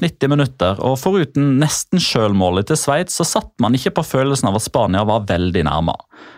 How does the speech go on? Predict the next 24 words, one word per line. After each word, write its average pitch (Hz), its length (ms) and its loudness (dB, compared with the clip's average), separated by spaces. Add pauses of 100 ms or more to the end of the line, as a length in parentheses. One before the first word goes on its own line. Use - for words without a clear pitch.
(120)
Det 117 100 2
virka 196 240 0
ikke 170 180 -2
som 156 140 0
en 143 100 0
desperat 151 880 0
kamp 131 240 0
for 123 240 0
å 127 80 -2
få 110 280 0
to 98 200 0
to 90 220 0
heller. - 240 -2 (480)
Så, 113 380 0 (100)
i 113 160 0
det 127 80 2
nittiandre 131 600 0
minutt 117 300 0
kom 117 220 0
den 101 160 0
sjansen 98 420 -2
som 120 200 2
måtte 113 260 -2
komme. 80 300 0